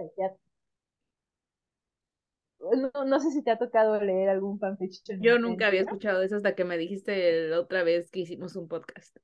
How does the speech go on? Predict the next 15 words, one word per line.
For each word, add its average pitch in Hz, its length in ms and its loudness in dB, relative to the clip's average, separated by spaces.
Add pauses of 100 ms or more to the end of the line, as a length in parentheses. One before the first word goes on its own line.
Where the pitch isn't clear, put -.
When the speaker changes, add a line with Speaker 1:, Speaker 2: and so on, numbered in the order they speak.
Speaker 2:
<laughs> - 160 -8 (340)
Que 240 100 -4
Speaker 1:
Ah, 269 80 2
Speaker 2:
me - 40 0
Speaker 1:
no 349 60 0
Speaker 2:
lo 320 60 2
Speaker 1:
manches, 330 140 0
Speaker 2:
contaste. 220 300 0
Speaker 1:
está 269 120 0
padrísimo. 330 440 4
Speaker 2:
Yo 247 60 0
no 269 60 2
sabía 196 480 4
de 180 140 2
eso. 190 320 -8